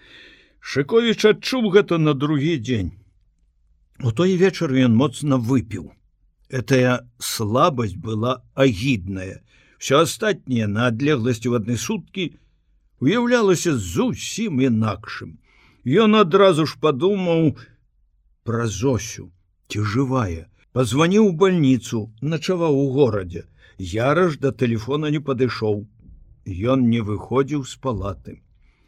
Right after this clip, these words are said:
Кірыла прарваўся ў аддзяленні, яго ведалі па ўчарашнім здарэнні і далі халат. Нясмела адчыніў дзверы. У маленькай пасляаперацыйнай палаце яна ляжала адна.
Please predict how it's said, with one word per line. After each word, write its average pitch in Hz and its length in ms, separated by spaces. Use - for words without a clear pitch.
Кірыла 127 520
прарваўся 160 680
ў 131 140
аддзяленні, 131 640
яго 131 340
ведалі 143 420
па 139 200
ўчарашнім 127 600
здарэнні 143 600
і 131 40
далі 151 300
халат. 113 420
Нясмела 101 840
адчыніў 101 480
дзверы. 107 600
У 95 100
маленькай 120 680
пасляаперацыйнай 110 1300
палаце 110 560
яна 101 320
ляжала 107 640
адна. 101 540